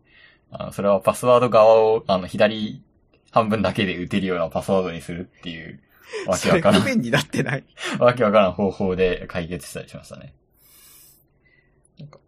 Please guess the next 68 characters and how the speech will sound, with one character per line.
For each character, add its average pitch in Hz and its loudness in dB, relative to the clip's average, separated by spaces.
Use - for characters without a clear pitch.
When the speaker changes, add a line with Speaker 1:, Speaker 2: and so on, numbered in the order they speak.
Speaker 1:
確 - -8
か - -8
に - -10
片 139 2
手 139 0
打 139 0
ち 135 0
は 127 8
ね、 101 2
で 87 -10
き - -4
な 92 0
く 87 -6
な 73 -6
る。 - -16
Speaker 2:
割 131 -10
と 147 -4
で 120 -6
か 147 -2
い - 0
っ - -8
す - -16
ね、 92 -16
そ - -20
れ - -12
は。 - -8
Speaker 1:
<laughs> - -
Speaker 2:
あ 117 -10
の、 110 -10
僕、 139 -16
椅 135 -12
子 262 -10
に 220 -8
横 143 -4
向 285 -10
き 254 -10
に 254 -8
座 226 -2
る 226 -2
み 170 -6
た 131 -8
い 107 -8
な 104 -12
の 110 -14
よ 139 -10
く 123 -10
や 101 -6
る 104 -12
ん 101 -14
で 104 -18
す - -20
よ。 - -20
Speaker 1:
は 92 -6
い 80 -10
は 80 -8
い 71 -14
は 80 -12
い。 73 -14
Speaker 2:
っ - -18
て 247 -8
い - -4
う 202 -2
の 151 -6
は、 143 -4
ま - -
あ、 - -20
普 - -16
通 196 -10